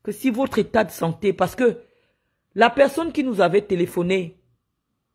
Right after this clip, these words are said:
pour nous signaler votre affaire nous disait que votre état de santé n'était pas stable.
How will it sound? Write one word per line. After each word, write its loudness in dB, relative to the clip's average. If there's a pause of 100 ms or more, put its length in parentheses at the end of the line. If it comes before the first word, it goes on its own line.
(2250)
pour 2
nous 2
signaler 2
votre -4
affaire 2
nous -4
disait -2
que -6
votre -4
état -4
de -4
santé -6
n'était -6
pas -8
stable. -6